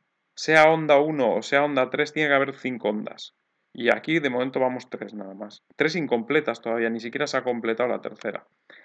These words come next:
Entonces le queda todavía recorrido a la tres, quedaría una corrección y quedaría todavía la cinco, que podría ser...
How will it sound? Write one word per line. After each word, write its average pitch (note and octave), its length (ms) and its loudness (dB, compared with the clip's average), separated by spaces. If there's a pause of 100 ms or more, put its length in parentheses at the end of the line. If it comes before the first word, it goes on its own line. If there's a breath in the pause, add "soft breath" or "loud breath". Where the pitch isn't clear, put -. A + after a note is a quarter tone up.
(120)
Entonces B2+ 300 0
le A#2 120 0
queda D3 220 4
todavía C#3 340 4
recorrido A#2+ 480 0
a - 20 2
la A2+ 160 -2
tres, E3 460 0 (1300)
quedaría B2+ 360 4
una D3 160 4
corrección D#3 920 -2 (320)
y A#2+ 80 -14
quedaría C3+ 340 6
todavía C#3+ 240 4
la C#3 140 6
cinco, D3 480 -4
que A#2 100 -2
podría B2+ 300 0
ser... D3 260 -4